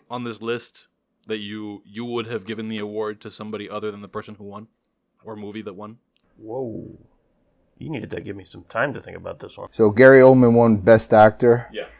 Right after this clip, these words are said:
Speaker 3: He should have won Best Supporting Actor for his por-, portrayal of a Jamaican drug dealer.
Speaker 2: True
Speaker 3: Uh, in
Speaker 2: Romance.
Speaker 3: True Romance.
Speaker 2: Yeah.
Speaker 3: <laughs> So that's just throwing that out there. Let's see.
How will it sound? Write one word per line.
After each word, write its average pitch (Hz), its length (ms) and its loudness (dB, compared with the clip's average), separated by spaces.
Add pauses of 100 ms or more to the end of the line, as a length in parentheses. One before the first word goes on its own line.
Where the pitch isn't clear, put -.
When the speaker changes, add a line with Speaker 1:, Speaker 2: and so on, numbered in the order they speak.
(100)
Speaker 3:
He 131 120 -2
should 135 180 0
have 117 120 6
won 110 280 2
Best 104 260 0
Supporting 104 460 -2
Actor 104 460 -2
for 92 280 -6
his 98 160 -6
por-, 95 280 -4
portrayal 110 720 0
of 104 240 -2
a 98 180 -2
Jamaican 98 680 -4
drug 101 360 0
dealer. 90 460 -6 (260)
Speaker 2:
True 120 240 -6
Speaker 3:
Uh, 101 220 4
in - 60 0
Speaker 2:
Romance. 113 220 0
Speaker 3:
True 135 140 2
Romance. 104 600 0
Speaker 2:
Yeah. 110 280 4 (340)
Speaker 3:
<laughs> - 680 4
So - 120 -14
that's 113 220 -2
just 123 220 -4
throwing 117 300 -2
that 107 200 0
out 87 220 -2
there. 82 220 -6 (100)
Let's 107 300 -8
see. 90 320 -4